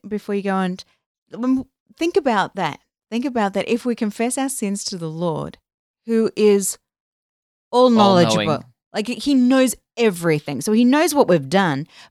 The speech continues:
Speaker 1: but yet the Bible says there is power when we articulate it, when we actually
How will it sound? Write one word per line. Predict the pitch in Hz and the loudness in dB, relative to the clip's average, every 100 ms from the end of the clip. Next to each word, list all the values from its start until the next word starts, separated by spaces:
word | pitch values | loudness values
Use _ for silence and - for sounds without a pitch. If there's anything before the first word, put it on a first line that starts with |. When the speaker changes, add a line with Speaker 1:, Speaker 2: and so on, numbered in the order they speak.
| - | -10
Speaker 1:
but | 190 | -8
yet | 185 214 185 | 0 2 2
the | 180 | -2
Bible | 196 208 202 | -2 -2 -4
says | - 185 175 | -6 -4 -4
there | 202 202 | -4 -4
is | 175 - - | -4 -8 -18
power | - 214 240 247 151 - _ _ _ - | -10 -6 -2 -2 -4 -8 _ _ _ -10
when | 175 165 | -8 -6
we | 170 180 175 165 _ _ _ _ _ _ _ _ - | -6 -4 -4 -8 _ _ _ _ _ _ _ _ -8
articulate | 185 - 208 - 180 156 147 | -6 -4 -6 -4 -4 -4 -6
it, | 139 - | -10 -10
when | 180 185 | -8 -6
we | 180 | -6
actually | - 170 - 190 170 170 160 | -8 -12 -10 -10 -6 -6 -8